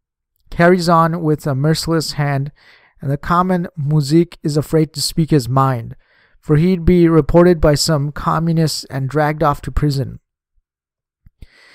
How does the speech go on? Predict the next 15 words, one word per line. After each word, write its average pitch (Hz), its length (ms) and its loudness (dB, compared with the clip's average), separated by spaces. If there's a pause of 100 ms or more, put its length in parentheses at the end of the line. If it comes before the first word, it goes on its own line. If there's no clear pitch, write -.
(380)
"Seeing 208 520 0
you 175 200 6
are 170 80 6
not 170 180 4
a 175 60 2
communist, 165 720 2
I 151 140 0
can 151 300 -4
tell 170 220 2
you 170 240 4
how 143 240 4
we 135 120 2
suffer," 123 460 -2
he 127 140 -4
continued. 131 600 -6